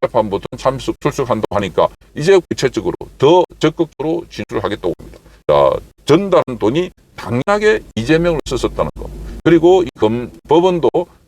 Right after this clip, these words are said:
검찰이 그동안 이 김용의 동선까지 다 파악했기 때문에 그걸 기준으로 판결을 내렸다고 해서, 자, 본인은 하나도 의심할 게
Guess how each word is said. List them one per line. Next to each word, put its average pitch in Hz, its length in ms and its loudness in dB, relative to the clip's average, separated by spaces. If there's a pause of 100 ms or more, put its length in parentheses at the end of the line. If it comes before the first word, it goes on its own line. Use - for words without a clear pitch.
(140)
검찰이 156 360 2
그동안 131 440 -2
이 98 160 -6 (260)
김용의 131 460 -2
동선까지 120 480 -2
다 - 320 -2
파악했기 160 340 -2
때문에 - 340 -8 (240)
그걸 196 280 2
기준으로 170 460 4
판결을 123 340 -6
내렸다고 104 440 0
해서, 180 240 2 (320)
자, 73 100 2
본인은 165 340 2 (220)
하나도 202 840 2
의심할 139 380 -6
게 - 80 -16